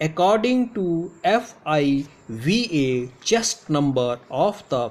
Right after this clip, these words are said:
players, according to fiba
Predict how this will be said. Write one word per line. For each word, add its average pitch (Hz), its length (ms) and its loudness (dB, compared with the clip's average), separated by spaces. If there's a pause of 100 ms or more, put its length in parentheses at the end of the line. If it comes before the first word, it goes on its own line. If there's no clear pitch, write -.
(120)
players, 160 500 0 (1300)
according 220 600 0
to 175 300 -2 (460)
fiba 196 600 0